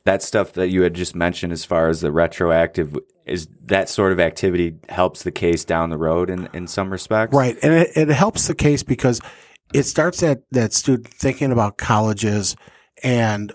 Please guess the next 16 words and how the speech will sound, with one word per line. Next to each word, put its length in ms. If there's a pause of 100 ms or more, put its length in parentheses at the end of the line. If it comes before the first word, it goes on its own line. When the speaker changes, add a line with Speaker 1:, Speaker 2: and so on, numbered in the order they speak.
Speaker 2:
weeding 420
out 200
some 160
of 60
those 180
colleges 560
that, 280
that 200
won't 240
be 140
a 80
good 380
fit 500 (320)
either 480
academically, 760
socially, 720